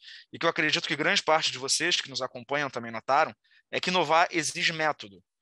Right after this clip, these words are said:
Ainda que coisas boas possam nascer em meio ao caos, muitas coisas boas se perdem em meio ao caos. Dessa forma,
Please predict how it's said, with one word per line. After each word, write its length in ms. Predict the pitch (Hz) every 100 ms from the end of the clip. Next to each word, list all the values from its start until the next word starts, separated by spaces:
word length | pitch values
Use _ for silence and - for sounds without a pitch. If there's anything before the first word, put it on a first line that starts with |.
| _ -
Ainda 300 | 151 202 202
que 100 | -
coisas 300 | 196 175 143
boas 340 | 135 180 170
possam 380 | - 151 160 143
nascer 380 | 131 - - 151
em 80 | 143
meio 140 | 127
ao 60 | 113
caos, 380 | - 143 160 - - - - 147
muitas 400 | 180 226 226 -
coisas 300 | 151 170 151
boas 280 | 151 170
se 300 | - - - -
perdem 420 | 185 160 117 92 _
em 60 | 123
meio 200 | 120 120
ao 80 | 110
caos. 400 | 110 85 - - _ - - - - -
Dessa 220 | 170 - 233
forma, 360 | 175 165 175